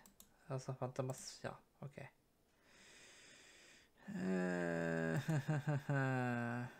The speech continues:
<laughs> ja. Skal vi se.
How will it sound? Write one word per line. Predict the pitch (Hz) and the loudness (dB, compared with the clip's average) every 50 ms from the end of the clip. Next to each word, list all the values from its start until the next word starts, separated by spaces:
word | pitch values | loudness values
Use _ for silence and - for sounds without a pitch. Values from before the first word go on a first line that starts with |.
| - - - - - - - - - - - - - - - | -20 -20 -20 -20 -20 -20 -20 -20 -20 -20 -20 -20 -20 -8 0
<laughs> | - 160 | 4 6
ja. | 190 175 - - - - - - - - - - - - - _ - - - - | 6 6 4 0 -10 -16 -18 -18 -20 -20 -20 -20 -20 -20 -20 _ -20 -20 -14 -6
Skal | - 139 | -4 -2
vi | 143 143 | 0 2
se. | 139 120 | 2 0